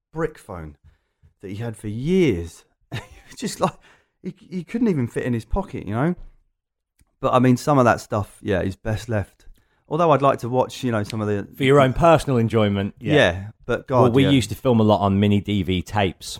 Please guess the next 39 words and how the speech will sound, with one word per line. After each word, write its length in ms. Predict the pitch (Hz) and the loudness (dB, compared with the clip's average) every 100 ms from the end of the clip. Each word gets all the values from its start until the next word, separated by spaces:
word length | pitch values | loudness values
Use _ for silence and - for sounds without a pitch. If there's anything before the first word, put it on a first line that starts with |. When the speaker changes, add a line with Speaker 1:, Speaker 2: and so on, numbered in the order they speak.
| - | -8
Speaker 1:
Yep. 260 | 120 - - | -6 -6 -4
Speaker 2:
And 140 | 101 | 0
I 100 | 113 | 0
still 280 | - 110 90 | 0 -4 -2
have 420 | 95 92 90 - | 0 0 0 -4
probably 260 | 143 143 123 | -6 -2 0
about 320 | 101 90 - | 0 -4 -6
thirty-five 640 | 117 104 90 - 101 92 - | -4 -4 -4 -6 -4 -4 -2
hours 520 | 98 101 90 82 - _ _ _ - | 2 4 4 0 -4 _ _ _ -10
of 220 | 92 87 | -6 -6
raw, 420 | 95 104 104 98 98 | 0 4 6 4 2
unedited, 720 | 101 95 92 87 - 92 82 | 0 -2 -2 -4 -8 -6 -6
stupid 560 | - - - 98 - 82 | -8 -12 -6 -6 -6 -14
stuff 460 | - 95 85 - - | -10 -6 -6 -8 -14
of 180 | 85 78 | -12 -8
me 160 | 90 | -6
and 80 | 82 | -4
my 140 | 82 | -6
mates, 400 | 80 80 78 - _ | -6 -8 -10 -14 _
you 120 | 92 | -10
know, 100 | 85 | -8
recreating 720 | 73 76 - 87 80 78 73 78 | -6 -10 -12 -10 -8 -8 -8 -10
the 80 | 73 | -10
kind 240 | 78 76 | -10 -10
of 80 | 71 | -12
stuff 200 | - 73 | -14 -18
that 120 | _ | _
you 80 | 71 | -18
would 140 | 73 | -16
see 320 | - 78 73 | -14 -10 -8
in 120 | 71 71 | -8 -10
Sanchez 540 | 71 69 - 73 71 | -14 -14 -14 -14 -12
and 100 | 73 | -12
Jackass 380 | 80 71 71 71 | -14 -16 -18 -8
and 40 | 107 | -4
Speaker 1:
Yeah. 100 | - | -2
Speaker 2:
all 60 | 87 | -4
of 40 | |
that. 180 | 78 | -8